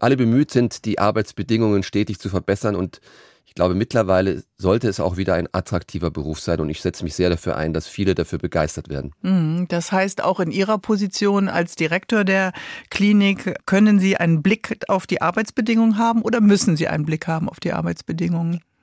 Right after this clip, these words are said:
Speaker 1: Ich kann einen Blick haben, weil ich mich wei-, weiterhin sehr involviere. Ich stehe jeden Tag im Operationssaal. Ich versuche, Schwingungen und Probleme wahrzunehmen. Ich, äh, setze mich dafür ein, äh, dass die Arbeitsbedingungen für die Leute, äh, gut sind, soweit das in meinen Möglichkeiten steht. Aber ich muss natürlich auch jeden Tag lernen,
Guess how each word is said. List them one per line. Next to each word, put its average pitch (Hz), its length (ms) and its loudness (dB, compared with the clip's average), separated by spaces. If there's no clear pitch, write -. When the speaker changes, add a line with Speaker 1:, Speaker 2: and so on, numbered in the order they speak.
Speaker 1:
Ich 117 120 -2
kann - 180 0
einen 139 200 2
Blick 87 240 -2
haben, 87 260 2
weil 85 140 0
ich 80 120 -10
mich 101 500 0
wei-, 107 200 6
weiterhin 110 640 2
sehr 117 240 2
involviere. 113 600 4
Ich - 80 -4
stehe 110 180 0
jeden 117 220 0
Tag 113 260 2
im 110 100 -2
Operationssaal. 113 920 0
Ich 110 100 -8
versuche, 120 480 2
Schwingungen 147 520 4
und 120 220 0
Probleme 117 540 2
wahrzunehmen. 135 760 2
Ich, - 240 -2
äh, 110 100 2
setze 123 240 0
mich 127 100 -4
dafür 120 340 2
ein, 127 260 4
äh, 113 420 2
dass 110 200 0
die 101 100 0
Arbeitsbedingungen 117 640 2
für 113 140 -4
die 110 60 -2
Leute, 110 640 2
äh, 101 40 0
gut 127 240 0
sind, 139 140 0
soweit 113 260 4
das 110 140 -4
in 110 80 -2
meinen 117 380 2
Möglichkeiten 113 760 0
steht. 117 340 2
Aber 120 160 2
ich 113 120 0
muss 135 200 -2
natürlich 135 300 0
auch 123 160 4
jeden 127 300 -4
Tag 113 240 -2
lernen, 120 360 4